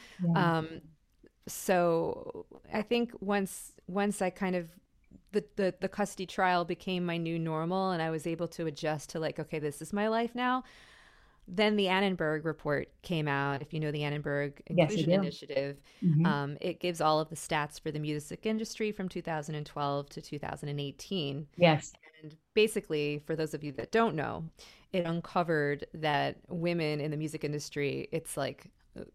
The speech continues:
Speaker 2: a, a huge gap and very, very disproportionate to, to men. And it's not because they're not stepping forward. It's a lo-, there's many different reasons.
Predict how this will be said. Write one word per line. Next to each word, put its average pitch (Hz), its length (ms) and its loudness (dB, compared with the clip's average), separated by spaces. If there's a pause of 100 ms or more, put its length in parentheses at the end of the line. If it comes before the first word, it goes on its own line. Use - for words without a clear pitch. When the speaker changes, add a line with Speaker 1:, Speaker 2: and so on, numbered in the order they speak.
Speaker 2:
a, 220 120 -4 (360)
a 185 60 0
huge 202 880 0
gap 147 320 2
and 160 160 -2
very, 170 680 4
very 147 480 0
disproportionate 143 800 -6
to, 147 460 -2 (400)
to 151 320 -4 (300)
men. 170 500 0
And 170 320 -4
it's - 240 -6
not 220 280 4
because 165 320 -4
they're 156 160 -2
not 156 260 -2
stepping - 280 -8
forward. 151 400 2
It's 147 260 -6 (320)
a 170 80 0
lo-, 165 220 2
there's 175 260 0
many 190 360 2
different 160 300 -6
reasons. - 500 -8